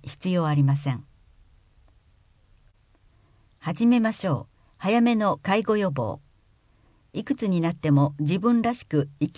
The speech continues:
生きと生活するために、早い時期から介護予防に取り組むことが大切です。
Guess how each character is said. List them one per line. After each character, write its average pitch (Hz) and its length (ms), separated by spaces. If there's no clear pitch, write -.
生 240 60
き - 100
と 151 140
生 156 180
活 - 240
す 165 120
る 151 100
た 156 120
め 147 140
に、 131 200
早 247 260
い 233 120
時 170 120
期 - 100
か 147 120
ら 143 200
介 226 200
護 233 120
予 233 140
防 185 180
に 147 220
取 180 220
り - 20
組 214 160
む 208 60
こ 208 120
と 202 100
が 151 140
大 143 160
切 143 260
で 139 140
す。 - 180